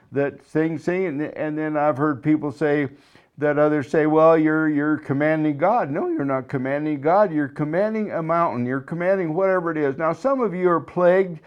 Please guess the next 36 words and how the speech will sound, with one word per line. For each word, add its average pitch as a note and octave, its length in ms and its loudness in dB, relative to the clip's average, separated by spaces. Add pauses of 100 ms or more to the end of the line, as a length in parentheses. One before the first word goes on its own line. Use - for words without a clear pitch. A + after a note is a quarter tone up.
(320)
with E3+ 220 -2
health. F#3 540 4 (380)
Some E3 280 4
of A3 80 4
it's G#3+ 120 -4
a G3 40 -4
carryover F3 760 4
of C#3+ 100 -2
recent D3+ 380 0
attack E3+ 460 2
we G3 180 -2
had F3 580 0 (220)
with, D#3 320 2
with D#3+ 320 -2
our E3+ 160 4
health. F3+ 560 6 (420)
Uh, C#3 260 4
you're D3+ 200 0
not F#3 200 4
alone G3 460 4
in C#3+ 200 -2
that. G2+ 280 -4 (380)
But C#3+ 240 -4
you D#3 80 2
see, E3+ 420 -2 (720)
there's F3 320 6
a F#3+ 60 2
good F3+ 300 4
place G3+ 420 0
to F3 100 -2
figure E3 400 0
out F3 240 4
where F3 260 4
a F3 60 2
mountain G3 480 -4
is. A2 360 -4